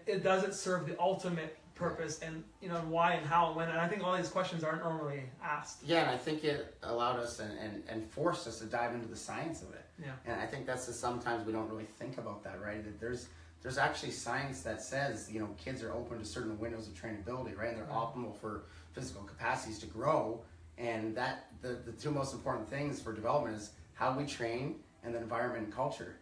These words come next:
Speaker 1: Yeah.
Speaker 2: And if we don't have those and we don't even know what they are,
Speaker 1: Yeah.
Speaker 2: then I, I can't sleep at night 'cause I know we're not delivering a, the
Speaker 1: Yeah.
Speaker 2: right program. And, uh, we want this to be something that makes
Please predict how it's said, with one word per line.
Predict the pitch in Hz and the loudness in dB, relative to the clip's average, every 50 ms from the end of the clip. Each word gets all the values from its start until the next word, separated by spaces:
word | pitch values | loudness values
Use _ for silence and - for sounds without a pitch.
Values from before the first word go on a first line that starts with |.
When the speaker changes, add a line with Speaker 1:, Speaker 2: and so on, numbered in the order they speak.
| - - - | -20 -16 -12
Speaker 1:
Yeah. | 165 139 - - | -10 -10 -8 -4
Speaker 2:
And | - 120 | -4 -4
if | - - | -2 0
we | 127 | 2
don't | 151 156 156 - | 2 2 2 0
have | - 131 135 131 - - | 0 2 2 2 2 2
those | 123 131 147 - 131 | 2 4 4 4 4
and | 127 127 | 2 0
we | 135 | 4
don't | 139 147 156 | 4 6 6
even | 160 139 120 120 | 6 4 2 4
know | 127 131 | 4 6
what | 139 151 147 - | 6 6 6 4
they | - 127 120 | 0 -2 -2
are, | - 110 113 127 151 175 202 220 240 226 - 160 | 2 6 8 8 8 8 6 4 0 -2 -4 -4
Speaker 1:
Yeah. | 147 139 123 - - - | -4 -4 -6 -6 -6 2
Speaker 2:
then | - 160 175 175 170 160 151 - - - - | 4 6 6 6 4 4 2 -2 -6 -4 0
I, | 120 | 0
I | 131 - 151 | 0 0 2
can't | - 190 165 143 | 2 2 2 2
sleep | - - 202 220 - | 2 0 0 0 0
at | - | 0
night | - - - - | -2 -2 0 0
'cause | 123 | 2
I | 131 143 | 4 4
know | 147 156 156 | 4 4 4
we're | 151 156 | 4 4
not | 151 147 135 | 4 2 2
delivering | 127 123 139 139 139 135 135 131 | 0 0 0 0 2 0 0 0
a, | 123 120 - - - | 0 -2 -2 -4 -4
the | - 127 | -2 0
Speaker 1:
Yeah. | |
Speaker 2:
right | 123 131 123 - - | 0 0 0 -2 -2
program. | - - - 170 160 147 123 117 117 120 120 - - - - - - - - | 2 2 2 4 2 0 0 0 -2 -2 -6 -8 -16 -20 -20 -20 -20 -12 -4
And, | 117 117 120 117 120 | 0 0 0 2 0
uh, | 120 120 120 - | 0 0 0 0
we | 143 147 147 | 0 0 2
want | 139 143 143 - | 2 0 0 -2
this | 135 131 - - | -4 -6 -6 -6
to | - 113 | -6 -6
be | 120 120 | -4 -4
something | - - 131 120 123 123 120 117 | -2 0 -2 0 0 -2 -2 0
that | 113 110 110 - 120 117 | 0 0 -2 -2 -2 -2
makes | 120 117 110 - - | -2 -2 -2 -6 -12